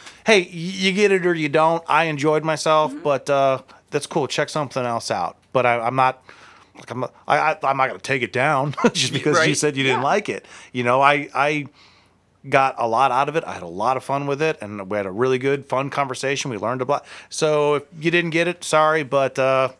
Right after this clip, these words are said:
Speaker 1: you know what? Check something else out. Maybe you'll like that.
Speaker 3: Yeah.
Speaker 1: So that's, I, that's a very good point, Haley, 'cause th-, that is why. I think when you're in your realm, I guess, maybe, and like you said, you had to get comfortable, and this helped you bec-, I mean, same thing. I mean,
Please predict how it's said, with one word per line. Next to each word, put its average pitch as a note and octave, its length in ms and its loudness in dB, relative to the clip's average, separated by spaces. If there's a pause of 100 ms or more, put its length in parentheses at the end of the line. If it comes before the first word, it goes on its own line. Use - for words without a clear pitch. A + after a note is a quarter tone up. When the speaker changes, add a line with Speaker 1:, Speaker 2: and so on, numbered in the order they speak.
(340)
Speaker 1:
you D3 100 -4
know D#3+ 100 2
what? F3 140 4
Check E3 220 0
something D#3 260 -2
else C#3 220 0
out. B2+ 100 0
Maybe A2+ 220 -4
you'll G#2+ 100 -2
like G2+ 220 -4
that. - 320 -12 (100)
Speaker 3:
Yeah. C4+ 280 -8
Speaker 1:
So D3+ 100 -6
that's, F3+ 340 4 (200)
I, D3 160 0
that's D3+ 240 -4
a D3 40 -2
very C3+ 240 0
good G#2+ 100 -6
point, G2 260 -8
Haley, F2 260 -8
'cause A#2+ 160 -8
th-, B2+ 200 -4
that B2 180 2
is C3 120 0
why. F#2+ 200 -4
I - 20 -4
think A#2+ 260 -8
when B2 120 -2
you're B2 100 -2
in C3+ 360 -4 (420)
your B2 280 2
realm, A2 600 -2
I C#3 80 -4
guess, D3+ 260 -2
maybe, D#3+ 460 -4 (640)
and C3+ 80 -4
like C3+ 140 -2
you C3 60 -8
said, D#3+ 200 -2
you B2 60 0
had B2 100 0
to C3 60 -4
get B2 160 -2
comfortable, B2+ 480 -2
and B2 80 -4
this A#2 100 -4
helped C3 260 -2
you B2+ 100 -4
bec-, A#2+ 280 -8
I A2+ 60 -10
mean, A#2 160 -8
same C3 200 -6
thing. B2 320 -8
I A2+ 100 -12
mean, G#2 220 -10